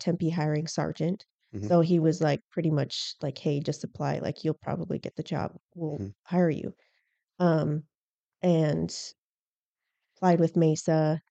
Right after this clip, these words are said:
Speaker 1: Um, I really liked the way they had their, um, uh, the hiring process seemed to be a lot more, how do I say this?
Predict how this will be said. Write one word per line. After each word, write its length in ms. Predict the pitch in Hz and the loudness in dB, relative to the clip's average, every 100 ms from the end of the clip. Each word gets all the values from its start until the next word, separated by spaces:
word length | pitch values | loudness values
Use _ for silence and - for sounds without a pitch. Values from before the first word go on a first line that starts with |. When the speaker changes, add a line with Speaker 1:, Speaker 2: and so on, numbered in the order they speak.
| _ _ _ _ _ - | _ _ _ _ _ 0
Speaker 1:
Um, 380 | 170 156 151 - | 4 4 2 2
I 60 | 185 | 4
really 340 | 180 214 285 | 6 4 4
liked 420 | 196 190 190 - | 4 2 0 0
the 100 | 185 | 0
way 400 | 165 170 165 170 | 4 4 4 2
they 340 | 165 165 156 165 | 2 2 2 0
had 360 | - 165 180 - | -4 -4 -4 -2
their, 440 | 156 151 151 160 - _ _ _ _ _ _ _ _ _ _ _ _ _ _ _ _ _ _ _ _ _ _ _ - | 0 0 0 -4 -8 _ _ _ _ _ _ _ _ _ _ _ _ _ _ _ _ _ _ _ _ _ _ _ 0
um, 500 | 175 156 156 156 - _ _ _ _ _ _ _ 196 | 2 2 0 -2 -6 _ _ _ _ _ _ _ -2
uh, 60 | 190 | 2
the 120 | 190 | 0
hiring 280 | 196 294 294 | 2 0 0
process 420 | 175 175 175 180 | -2 0 0 0
seemed 220 | 180 175 | 0 0
to 60 | 165 | 0
be 120 | 160 | -2
a 80 | 151 | 0
lot 300 | 151 147 - - | -2 -2 -4 -8
more, 520 | 180 165 143 147 151 _ _ _ 156 _ _ _ _ _ _ _ _ _ _ _ - _ _ _ _ _ _ _ _ _ _ | -10 -6 -4 -4 -6 _ _ _ _ _ _ _ _ _ _ _ _ _ _ _ -20 _ _ _ _ _ _ _ _ _ _
how 80 | 185 | -2
do 80 | |
I 80 | 156 | -2
say 180 | - 170 | -4 -6
this? 340 | 165 - - | -6 -8 -18